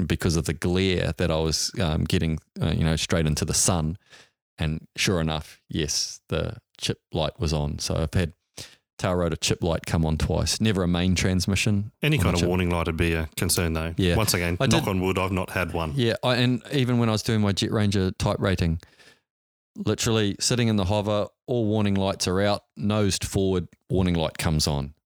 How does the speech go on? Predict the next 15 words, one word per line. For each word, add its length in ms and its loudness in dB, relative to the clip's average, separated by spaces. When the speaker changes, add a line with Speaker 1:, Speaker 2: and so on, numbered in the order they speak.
Speaker 1:
And 120 2
it 60 -2
was 200 0
a 240 0
fuel 600 -2
sensor 640 0
of 140 0
some 280 2
sort, 400 0
as 160 -2
far 160 0
as 80 -2
I 80 0
remember. 380 2
But 260 -4